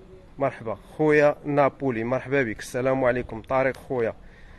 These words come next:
مرحبا. واش فوجا كتخرج؟ أنا معاك خويا، غادي نجاوبك. حاليا فوجا حابسة خويا، فوجا حابسة، وغادي نشارك معكم الكونترات اللي توصلت بهم الإخوان. مرحبا بالجميع. كيف ما كتشوفوا أنا راه يلاه خارج من الخدمة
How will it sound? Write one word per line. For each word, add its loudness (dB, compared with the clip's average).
مرحبا. 4
واش -2
فوجا -4
كتخرج؟ -4
أنا 4
معاك -2
خويا، 0
غادي -2
نجاوبك. -4
حاليا 4
فوجا 0
حابسة 2
خويا، -4
فوجا -2
حابسة، -2
وغادي -4
نشارك -4
معكم -2
الكونترات 0
اللي -8
توصلت -4
بهم -2
الإخوان. -2
مرحبا 0
بالجميع. 0
كيف -12
ما -2
كتشوفوا -4
أنا -6
راه -8
يلاه -8
خارج -12
من -12
الخدمة -6